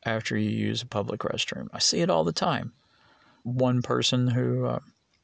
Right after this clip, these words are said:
who I know, I've known her for years now, she introduced me to the term pee and flee.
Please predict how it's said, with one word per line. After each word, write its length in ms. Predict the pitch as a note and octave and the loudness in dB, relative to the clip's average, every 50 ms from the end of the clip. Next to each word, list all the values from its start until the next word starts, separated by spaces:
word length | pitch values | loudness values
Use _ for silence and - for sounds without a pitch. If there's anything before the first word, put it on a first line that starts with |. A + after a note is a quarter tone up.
| _ _ _ _ _ _ _ _ _ _ _ _ _ _ _ _ _ _ - | _ _ _ _ _ _ _ _ _ _ _ _ _ _ _ _ _ _ -4
who 140 | - B2+ A#2+ | 0 0 2
I 100 | A#2 A#2+ | 2 2
know, 440 | A#2+ A#2+ A#2+ A#2 A#2 A#2 A#2 A#2 A#2 | 2 2 2 2 4 4 4 4 2
I've 120 | A#2 B2 | 2 2
known 220 | B2 A#2+ A#2+ A#2+ | 2 2 2 2
her 200 | A#2 A#2+ A#2 A#2 | 0 0 0 -2
for 200 | A2+ - - A#2 | -2 -2 -2 0
years 440 | A#2 A#2+ A#2 A#2 A#2 A#2+ A#2+ A#2 - | 0 2 2 2 2 2 0 0 0
now, 380 | A#2+ A#2 A2+ A#2 A#2 A#2+ - - _ _ _ _ - - - - - - _ | 0 0 2 2 0 0 -2 -6 _ _ _ _ -20 -20 -20 -20 -20 -20 _
she 200 | - - - C3 | -6 0 2 2
introduced 380 | B2 A#2+ A#2 A#2 A#2+ A#2 - - | 2 2 2 2 2 2 2 2
me 120 | B2 A#2 | 0 0
to 100 | - A#2+ | 2 0
the 100 | A2+ A#2 | 0 0
term 420 | - - B2 A#2+ A#2 A2+ A#2 A#2 G#2 - - _ _ _ _ _ _ _ _ _ _ _ | 0 2 2 2 4 4 2 2 0 -4 -12 _ _ _ _ _ _ _ _ _ _ _
pee 220 | - - C#3 C3 B2+ | -4 -2 0 0 2
and 180 | A2+ A2 A2+ | 2 0 0
flee. 460 | - - A#2 A2+ A2+ A2 A2 B2 A2+ | -2 -2 0 0 0 0 0 -2 -4